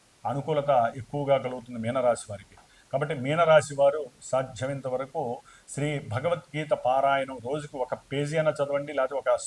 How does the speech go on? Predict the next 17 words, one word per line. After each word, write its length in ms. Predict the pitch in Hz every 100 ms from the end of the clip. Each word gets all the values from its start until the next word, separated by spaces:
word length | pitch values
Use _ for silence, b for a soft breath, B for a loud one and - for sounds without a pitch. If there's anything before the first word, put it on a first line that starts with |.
| - _ -
శ్లోకాన్ని 480 | - 131 143 160 151
చదివి 280 | - 143 156
దాని 180 | 120
అర్థం 320 | 110 101 120 139
తెలుసుకోండి. 720 | 123 - - 123 123 117 104 B B B
దాని 220 | 120 131
ద్వారా 280 | 127 143 160
మీకు 180 | 160 139
జీవితంలో, 840 | 107 143 156 156 156 151 127 135 - B B 131
ఆ, 220 | 127 117
మోక్ష 440 | 104 120 156 -
సాధనే 420 | 151 165 160 160
కాదు, 360 | 135 131 135 107 104
జీవితంలో 460 | 123 151 160 160
ఎలా 300 | 147 120 151
ఎదగాలో 400 | 147 156 170 165
కూడా 380 | 160 143 147 123